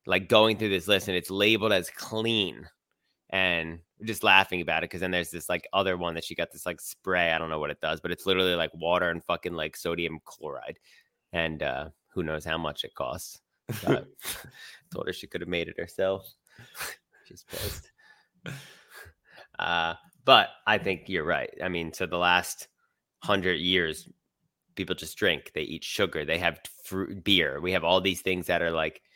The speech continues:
Speaker 1: destroying the mouth, and, like, gut digestion plays a role in that, right?
Speaker 2: Yeah. What did the,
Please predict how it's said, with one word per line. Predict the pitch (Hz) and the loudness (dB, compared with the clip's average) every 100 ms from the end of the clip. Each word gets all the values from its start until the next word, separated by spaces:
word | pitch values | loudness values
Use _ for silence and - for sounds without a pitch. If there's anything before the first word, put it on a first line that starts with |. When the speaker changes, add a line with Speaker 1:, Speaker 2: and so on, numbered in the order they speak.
| _ _ | _ _
Speaker 1:
destroying | 90 - 101 95 90 85 | -10 -6 0 2 4 2
the | 82 | -4
mouth, | 82 85 78 73 | 0 0 0 -2
and, | 82 82 | -6 -4
like, | 80 80 - - - | -6 -6 -16 -18 -12
gut | 90 110 107 | 4 6 6
digestion | - 95 90 92 85 82 | 6 6 8 4 4 -6
plays | 85 90 82 | -2 -2 -2
a | |
role | 78 82 65 | 0 2 0
in | 65 | -4
that, | 57 52 | -6 -2
right? | 78 87 - _ _ _ _ _ _ _ _ - - - | -2 -2 -4 _ _ _ _ _ _ _ _ -16 -16 -8
Speaker 2:
Yeah. | - - - _ 170 - _ _ _ _ | -8 -8 -14 _ -20 -20 _ _ _ _
What | 110 120 | 4 4
did | 120 | 4
the, | 117 | -2